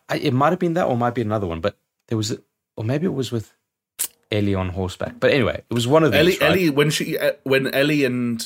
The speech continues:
Speaker 2: uh, Dina first arrive in Seattle, they're in a, like, a thick forest.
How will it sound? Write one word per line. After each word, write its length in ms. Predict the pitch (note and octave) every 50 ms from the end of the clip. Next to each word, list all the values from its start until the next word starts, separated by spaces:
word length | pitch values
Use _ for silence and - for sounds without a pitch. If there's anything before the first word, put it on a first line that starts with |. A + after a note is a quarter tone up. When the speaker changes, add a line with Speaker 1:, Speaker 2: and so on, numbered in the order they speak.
| - -
Speaker 2:
uh, 280 | A#2 A#2 A2+ A2 A2 A2
Dina 400 | A2 A2 - A#2+ A#2 A#2 A2 -
first 460 | - - - A#2+ A#2 A2 A2 - -
arrive 260 | G#2+ G#2 G2+ G#2 G2+
in 80 | G2+ F#2
Seattle, 460 | - - A2 G#2 G2 - - F#2+ F2
they're 260 | F2 F#2+ F#2 F#2 F#2
in 80 | F#2+ F#2
a, 80 | F2+
like, 180 | F2+ F2 F2 -
a 80 | F#2+ F2
thick 480 | - - - - - A2 - - -
forest. 580 | - - - G2 F#2 D#2 D2+ - - - -